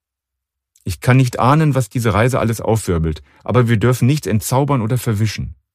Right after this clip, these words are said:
Schlesien ist längst zu einer Vorstellung geworden, zu einem Begriff, der keine Gegenwart mehr besitzt.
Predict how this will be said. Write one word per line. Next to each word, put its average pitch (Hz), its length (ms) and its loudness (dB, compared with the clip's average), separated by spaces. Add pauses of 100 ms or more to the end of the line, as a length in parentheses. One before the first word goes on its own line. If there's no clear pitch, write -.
(720)
Schlesien 131 360 2
ist 107 180 -4
längst 135 260 2
zu - 100 0
einer 113 180 2
Vorstellung 127 540 0
geworden, 117 480 0 (300)
zu - 100 -6
einem 117 200 2
Begriff, 123 400 0
der 127 160 0
keine 127 320 4
Gegenwart 104 520 2
mehr 85 100 0
besitzt. 71 480 -10